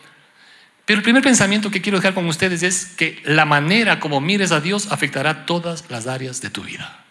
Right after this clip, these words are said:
¿sí? La manera como mires a Dios va a afectar absolutamente cada una de las áreas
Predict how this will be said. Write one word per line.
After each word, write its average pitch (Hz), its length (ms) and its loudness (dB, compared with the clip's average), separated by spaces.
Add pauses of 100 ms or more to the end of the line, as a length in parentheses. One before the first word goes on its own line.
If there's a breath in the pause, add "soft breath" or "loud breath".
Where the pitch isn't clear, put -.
(560)
¿sí? 175 220 -10 (640 loud breath)
La 160 120 4
manera 180 420 2
como 185 200 2
mires 202 460 4
a 123 60 4
Dios 127 640 -2
va 220 280 2
a - 160 -2
afectar 143 640 0
absolutamente 156 1080 0 (260 loud breath)
cada 233 280 4
una 208 280 0
de 180 100 0
las 143 180 2
áreas 127 580 2